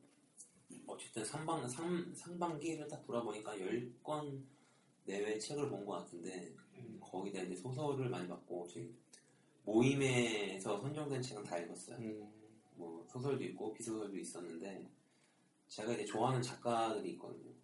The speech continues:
Speaker 1: 그러니까 이제 하루키를 좋아하니까 하루키 책들은 거의 다 있어요.
Speaker 2: 아.
Speaker 1: 그리고 이제 그 다음에 좋아하는 작가 이제 더글라스 케네디라고
Speaker 2: 아,
Speaker 1: 그 작가의
Speaker 2: 네,
Speaker 1: 작품을
Speaker 2: 그
Speaker 1: 굉장히
Speaker 2: 작-,
Speaker 1: 좋아해요.
Speaker 2: 그 재밌다고.
Speaker 1: 근데 더글라스 케네디의 작품을 좋아하는 게 뭐냐면은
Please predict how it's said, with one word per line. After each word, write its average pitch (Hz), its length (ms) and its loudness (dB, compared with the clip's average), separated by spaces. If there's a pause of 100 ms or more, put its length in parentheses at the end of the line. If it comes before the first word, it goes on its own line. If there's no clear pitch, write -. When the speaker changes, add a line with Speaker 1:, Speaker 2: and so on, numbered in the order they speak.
(320)
Speaker 1:
그러니까 - 140 -8
이제 - 160 -8
하루키를 101 760 -2
좋아하니까 90 440 -4
하루키 127 240 -6
책들은 147 800 -2
거의 101 200 2
다 95 60 0
있어요. 87 400 -4 (160)
Speaker 2:
아. 117 100 -4
Speaker 1:
그리고 107 200 -4
이제 104 320 -4 (560)
그 - 80 -4
다음에 104 280 0
좋아하는 92 320 0
작가 82 220 -4
이제 82 120 -4
더글라스 107 440 2
케네디라고 90 760 -2
Speaker 2:
아, 120 520 2
Speaker 1:
그 117 140 8
작가의 120 440 4
Speaker 2:
네, 120 160 6
Speaker 1:
작품을 104 120 2
Speaker 2:
그 101 80 4
Speaker 1:
굉장히 135 340 8
Speaker 2:
작-, 123 60 8
Speaker 1:
좋아해요. 104 360 4
Speaker 2:
그 123 60 0
재밌다고. 113 720 0 (200)
Speaker 1:
근데 101 320 0
더글라스 117 400 0
케네디의 123 500 2
작품을 104 340 -4
좋아하는 101 220 0
게 101 60 2
뭐냐면은 87 600 -2